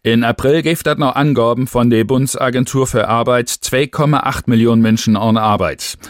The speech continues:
Das sind sechsundfünfzigtausend weniger als im März. Die Quote ging um null Komma zwei Punkte doll auf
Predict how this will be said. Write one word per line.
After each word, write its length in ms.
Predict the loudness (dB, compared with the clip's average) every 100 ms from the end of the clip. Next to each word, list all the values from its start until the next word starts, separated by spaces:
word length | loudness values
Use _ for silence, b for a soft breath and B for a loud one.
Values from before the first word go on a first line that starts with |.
| B
Das 260 | -2 -2
sind 240 | -2 0 0
sechsundfünfzigtausend 1300 | 0 -2 -2 -2 0 -2 0 -4 -2 -2 2 0
weniger 400 | 2 0 0 0
als 160 | -2 -4
im 140 | 0
März. 420 | 0 0 -4 -12 -14 B B B B
Die 240 | 0 0 -2
Quote 480 | -2 0 0 -4
ging 260 | -2 0 0
um 220 | 0 2
null 240 | 2 2 0
Komma 360 | -2 0 0
zwei 300 | -2 -2 -2
Punkte 380 | 0 0 0 0
doll 400 | 2 2 0 -2
auf 160 | -6